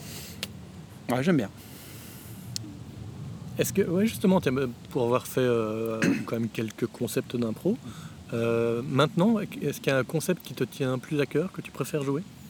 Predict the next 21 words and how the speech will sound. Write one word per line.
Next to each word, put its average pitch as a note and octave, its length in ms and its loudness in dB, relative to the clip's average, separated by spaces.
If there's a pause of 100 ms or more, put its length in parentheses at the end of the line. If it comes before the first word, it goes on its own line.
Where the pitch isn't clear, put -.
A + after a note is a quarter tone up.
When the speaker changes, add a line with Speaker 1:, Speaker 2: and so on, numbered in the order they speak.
(520)
Speaker 1:
Alors C3 200 6
le C#3+ 100 10
Harold, D3 400 6 (600)
j'aime B2+ 200 6
beaucoup. C#3 380 4 (920)
Speaker 2:
Est-ce - 80 -18
que - 40 -18
tu - 60 -16
pourrais D#3+ 200 -2
arrêter C3 240 0
de B2+ 80 2
taper G3+ 400 0
sur - 180 -2
la B2 100 2
table C#3+ 280 0
à A2 40 -2
côté - 240 -4
du D3 100 6
micro - 400 2
aussi ? - 280 -4 (840)
Speaker 1:
Pardon. A2 340 2